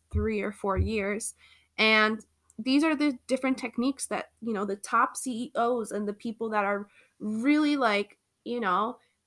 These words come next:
making that money and living their best life, these are the little things they do. And it has to be small steps in order to achieve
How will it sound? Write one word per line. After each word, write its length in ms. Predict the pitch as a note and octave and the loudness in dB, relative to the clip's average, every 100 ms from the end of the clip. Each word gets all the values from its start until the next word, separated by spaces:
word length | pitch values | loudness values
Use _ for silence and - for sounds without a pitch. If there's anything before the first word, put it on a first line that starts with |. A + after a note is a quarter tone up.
| - | -10
making 440 | G3+ G3+ A#3 C4 | -4 -2 0 0
that 180 | C4 B3 | 4 4
money 480 | A3 G3+ G3+ G3+ G#3 _ _ - | 4 2 0 -2 -6 _ _ -6
and 380 | G#3 G#3 G3+ G3 - | -2 0 -2 -4 -12
living 480 | A2 A#2+ G3+ C4 D4 | -10 -2 0 4 4
their 140 | C#4 | 6
best 300 | B3 G#3+ A3+ | 4 2 2
life, 300 | A3 F3+ G#3+ A#3+ _ _ _ _ | 2 2 0 -6 _ _ _ _
these 260 | A3+ C#4+ D4+ | 2 4 4
are 100 | C4 | 4
the 100 | A3+ | 2
little 220 | A3 A3+ | 0 -2
things 240 | A3 G#3+ | -2 -4
they 160 | G3+ G3 | -2 -4
do. 360 | F#3+ A3 F#3 F3+ _ _ - | -2 -2 -2 -4 _ _ -4
And 380 | A3 A3 G#3+ G#3+ _ _ _ _ | 0 0 0 -4 _ _ _ _
it 180 | B3+ C4+ | 2 2
has 340 | C4+ C#4 D4+ | 6 8 6
to 100 | - | 2
be 180 | C#4 C4 | 0 0
small 560 | B3+ - A3+ G#3 A#3 C4+ | -2 -2 2 4 4 0
steps 680 | - - G#3 C#4+ - - - _ - | -6 -2 0 0 -4 -14 -14 _ -4
in 140 | A#3+ | 2
order 180 | A#3 A#3+ | 4 4
to 140 | B3 A#3 | 2 -4
achieve 640 | A3+ - A#3 A3+ C4 - | -4 -6 -4 -4 -6 -10